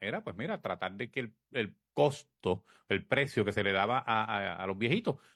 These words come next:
pues fuera lo más justo posible, porque eso no crean que eso no deja ganancia así. Pero, vamos, eh, se co-, vamos a poner el promedio que se cobraba en ese, toda área metropolitana. Era como mil trescientos dólares en ese momento. Una vez subieron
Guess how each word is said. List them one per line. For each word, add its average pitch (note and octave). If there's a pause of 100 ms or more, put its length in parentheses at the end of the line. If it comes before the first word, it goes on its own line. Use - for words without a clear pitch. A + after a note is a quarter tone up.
(120)
pues -
fuera C#3+
lo C#3
más A2
justo C3
posible, D3+
porque F2+
eso D3+
no F#3
crean F3
que A2
eso D3
no C#3+
deja C#3
ganancia B2
así. G#2+ (400)
Pero, F3+ (100)
vamos, G2+
eh, E2+
se -
co-, -
vamos G#2
a -
poner D3
el A#2
promedio B2+
que C3+
se D3+
cobraba C3+
en B2
ese, A2
toda G#2+
área B2+
metropolitana. G2 (280)
Era G#2+
como A#2+
mil G#2
trescientos A2
dólares G2
en E2
ese E2+
momento. D#2 (1120)
Una A3
vez A3+ (180)
subieron F3